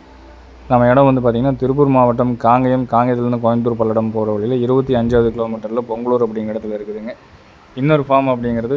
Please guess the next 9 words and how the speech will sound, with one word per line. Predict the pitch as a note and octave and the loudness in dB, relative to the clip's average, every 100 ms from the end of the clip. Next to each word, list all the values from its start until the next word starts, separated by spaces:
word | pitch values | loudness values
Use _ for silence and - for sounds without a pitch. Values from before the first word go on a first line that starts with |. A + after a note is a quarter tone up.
| C3+ | 0
கரூர்லேருந்து | A#2+ C3+ C#3+ C3+ C3+ | 2 2 2 0 -4
கோயம்புத்தூர் | C3 A#2+ A#2+ A2+ | -4 -4 -2 -4
ரோட்ல | A2 A2 | -4 -4
வந்தீங்கன்னா, | G#2+ G#2+ A2 C3+ | -6 -6 -4 -4
கா | C3 B2+ | 2 2
பரமத்தி | B2+ A#2+ A#2 A2+ A2+ | 4 2 0 -2 -2
அப்படிங்கிற | G#2 G#2+ G#2+ | -2 -4 -6
இடத்துல | G#2 G#3+ | -8 -8
இருக்குதுங்க. | D3+ G#2 G2 | -8 -8 -10